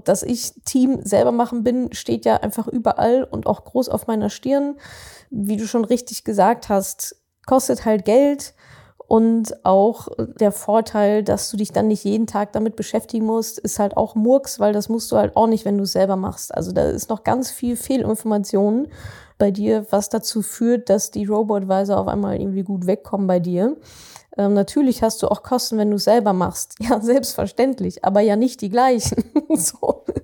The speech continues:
Kannst ja nicht ein Prozent mit null Komma drei fünf Prozent an Kosten vergleichen beispielsweise. Das ist, das funktioniert ja nicht. Wissenschaftlich,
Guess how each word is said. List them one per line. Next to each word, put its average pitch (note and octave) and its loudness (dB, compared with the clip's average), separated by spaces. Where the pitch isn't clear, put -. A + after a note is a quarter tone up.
Kannst A3+ 0
ja A3+ 4
nicht A#3 0
ein B3 2
Prozent C#4 0
mit G#3+ 0
null B3+ 2
Komma A3 0
drei A3 0
fünf A#3+ 0
Prozent F#3+ -2
an - -4
Kosten F3 -4
vergleichen E3+ -6
beispielsweise. E3+ -4
Das F#3 -8
ist, G3 -10
das G3 -6
funktioniert G3+ -4
ja F#3 -2
nicht. E3+ -6
Wissenschaftlich, B3+ 0